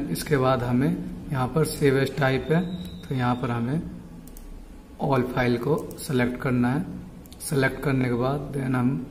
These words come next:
जाएंगे अपने कंप्यूटर को सिलेक्ट करेंगे। हमें जिस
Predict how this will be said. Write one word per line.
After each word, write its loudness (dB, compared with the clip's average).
जाएंगे 2
अपने 0
कंप्यूटर 0
को 0
सिलेक्ट 0
करेंगे। 0
हमें 0
जिस 0